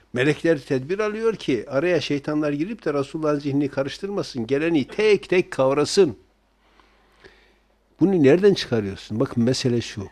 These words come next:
Kur'an ne demek biliyor musunuz? Ama maalesef arkadaşlar, bakın bu kadar okuduğumuz ayetlerde demek ki bizim gelenekte Kur'an kavramını bilene ben rastlamadım. Bilmiyorum, Fatih çok çalışıyor bu konuda Erdem'le beraber.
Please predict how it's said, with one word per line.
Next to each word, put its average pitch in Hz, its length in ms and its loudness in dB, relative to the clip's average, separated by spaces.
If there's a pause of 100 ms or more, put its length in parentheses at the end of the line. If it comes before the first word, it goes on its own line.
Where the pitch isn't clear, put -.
Kur'an 143 440 2
ne 135 120 6
demek 98 340 -2
biliyor 143 200 -4
musunuz? - 520 -14 (680)
Ama 135 220 4
maalesef 120 680 2
arkadaşlar, 110 680 -6 (380)
bakın 113 260 -4
bu 151 60 -6
kadar 143 240 2
okuduğumuz 123 520 0
ayetlerde 101 680 -4 (2000)
demek 131 240 0
ki 120 100 -10
bizim 120 280 2
gelenekte 120 680 -2 (280)
Kur'an 131 420 0
kavramını 113 720 -2
bilene 143 380 4
ben 131 200 4
rastlamadım. 104 640 -4
Bilmiyorum, 104 420 -8
Fatih 117 400 -12 (200)
çok - 220 -8
çalışıyor 110 440 -10
bu - 60 -20
konuda 110 280 -10
Erdem'le 110 460 -10
beraber. 110 340 -10